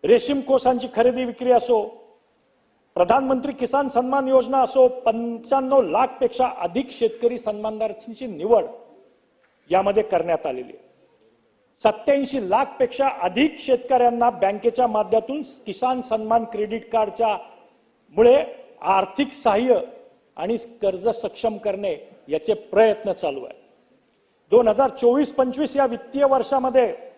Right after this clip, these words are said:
चौऱ्याहत्तर हजार सातशे एक्क्याऐंशी कोटी एवढी पीक कर्ज वितरण उद्दिष्ट, तर पंचावन्न हजार तीनशे कोटी रुपये प्रत्यक्ष वितरण सुद्धा त्या ठिकाणी झालेलं आहे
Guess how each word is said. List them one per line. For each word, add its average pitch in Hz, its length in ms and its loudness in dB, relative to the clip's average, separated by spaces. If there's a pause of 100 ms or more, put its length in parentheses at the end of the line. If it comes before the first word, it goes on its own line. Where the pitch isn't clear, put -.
(480)
चौऱ्याहत्तर 269 500 4
हजार 254 240 4
सातशे 240 420 -2
एक्क्याऐंशी 285 680 0
कोटी 269 680 0 (840)
एवढी 226 460 4 (1000)
पीक - 320 -2 (400)
कर्ज 226 220 4
वितरण 247 460 2
उद्दिष्ट, 220 460 -6 (920)
तर 214 100 4
पंचावन्न 214 600 0
हजार 233 220 0
तीनशे 240 380 -6
कोटी 233 360 -2
रुपये 220 220 0
प्रत्यक्ष 240 600 -6
वितरण 208 540 -2
सुद्धा 202 260 -4
त्या 208 160 -6
ठिकाणी 185 320 -12
झालेलं 165 340 -4
आहे 127 100 -6